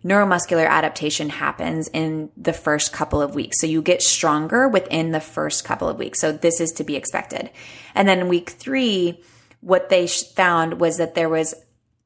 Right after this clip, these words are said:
stagnation in their physical performance. So their muscle output declined, probably due to overuse, overstressing their body. Their mitochondrial efficiency declined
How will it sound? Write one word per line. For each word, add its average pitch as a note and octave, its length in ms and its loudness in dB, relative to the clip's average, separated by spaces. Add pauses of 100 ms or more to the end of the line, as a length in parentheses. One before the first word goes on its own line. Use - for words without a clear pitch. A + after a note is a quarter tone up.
(260)
stagnation F3+ 1000 2
in E3+ 420 -2
their D#3 200 -2
physical D3+ 340 -6
performance. - 640 -6 (220)
So - 140 -2
their F#3+ 140 6
muscle F#3 760 0
output E3 460 0
declined, E3 680 -2
probably D#3+ 360 2
due D#3+ 140 -2
to D#3+ 80 -2
overuse, D#3 760 0
overstressing D3+ 600 -2
their C#3 120 -6
body. G#3 360 4
Their E3+ 140 2
mitochondrial E3 1000 2
efficiency F#3 520 -2
declined B2+ 540 0